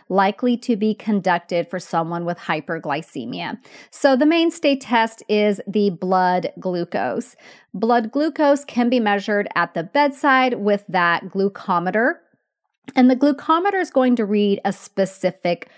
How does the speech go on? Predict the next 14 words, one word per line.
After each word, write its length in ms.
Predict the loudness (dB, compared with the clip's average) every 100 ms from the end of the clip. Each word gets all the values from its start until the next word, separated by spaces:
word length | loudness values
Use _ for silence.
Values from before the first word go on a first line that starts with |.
| -20 _
range. 760 | -10 0 0 0 -4 -8 -10 -12 -20 -18 -4
And 180 | 0 2
this 220 | 0 0
range 640 | 0 2 2 0 -2 -2
will 240 | -2 -2 0
vary 400 | 2 2 2 2
a 160 | 0
bit 380 | 2 2 2 2
by 200 | 2 2
which 320 | 0 -6 -6
device 560 | -4 -2 0 0 -2 -2
your 120 | -4
facility 580 | -2 -4 0 2 2 2
uses. 720 | 2 2 0 0 0 0 -2